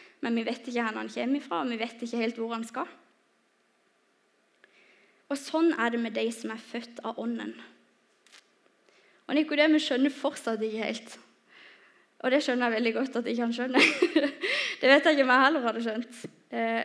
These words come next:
så sier han, «Men Jesus, hvordan kan dette skje?» Så sier Jesus, «Du er en lærer ifra Israel, og så vet du ikke det?»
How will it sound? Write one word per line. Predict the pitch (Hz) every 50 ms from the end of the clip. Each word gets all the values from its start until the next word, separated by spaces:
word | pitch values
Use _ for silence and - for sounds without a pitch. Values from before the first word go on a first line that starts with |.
| - -
så | - 285
sier | 269 - 262 262 277 262
han, | 233 226 -
«Men | 269 277 277
Jesus, | 285 320 330 320 - 302 - -
hvordan | - 294 285 - - 339 330 -
kan | 311 277
dette | 269 285 - - 320 -
skje?» | - - - 427 - 196 208 202 - - - _ _ _ _ _ _ _ _ _ _ _ _ _ _ _ _ _ _ _ _ _ _ _ - _ _ _ _ _ _ - _ _ _ _ _ _ _ _ _ _ _ _ _ _ _ _ _ _
Så | 247 233
sier | - - 226 220 214 233 214
Jesus, | 214 - - 233 220 - -
«Du | - 247
er | 277 262
en | 240 226 220
lærer | 214 208 196 226 262 285 285 247 240
ifra | 240 - - 233 - -
Israel, | 240 294 359 - - - 214 214 214 220
og | 226
så | 226 - 214
vet | 202 233 285 285 -
du | - 220 208
ikke | - 214 233
det?» | 330